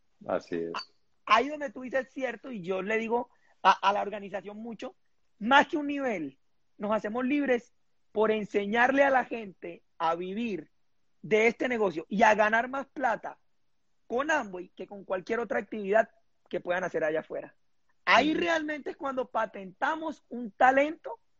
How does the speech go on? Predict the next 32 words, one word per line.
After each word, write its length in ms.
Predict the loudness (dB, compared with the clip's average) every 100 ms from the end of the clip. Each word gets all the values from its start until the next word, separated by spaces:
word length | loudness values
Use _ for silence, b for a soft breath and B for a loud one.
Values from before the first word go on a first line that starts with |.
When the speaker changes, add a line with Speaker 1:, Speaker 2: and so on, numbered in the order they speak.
| _ _
Speaker 2:
para 140 | 2
toda 200 | 4 4
la 100 | 4
vida 140 | 0 -6
en 60 |
nuestra 220 | -12 -14 -16
organización. 640 | -16 -14 -12 -8 -8 -10 _ _
Speaker 1:
Así 380 | -12 -6 -2 -2
es. 80 | 0
Speaker 2:
Y 180 | 0 6
Mariana 500 | 6 8 6 6 2
y 60 |
yo 120 | -2
nos 120 | -4 -4
dedicamos 520 | -4 -4 -6 -6 -4
a 120 | -4
eso, 200 | -4 -6
a, 140 | -8 -8 _ _ _ _
de 120 | -2
acuerdo 440 | -2 0 -6 -4 -4
a, 60 |
al 400 | -2 -2 -4 -6 -10
perfil 400 | -10 -8 -8 -2
de 80 | 0
la 120 | 0
persona, 600 | -2 -4 -2 -2 -2 0
a 40 |
las 160 | 0 0
capacidades 500 | -4 -4 -4 -2 -2
de 60 | 2
la 140 | 2
persona, 680 | 2 -8 -8 -6 -4 -4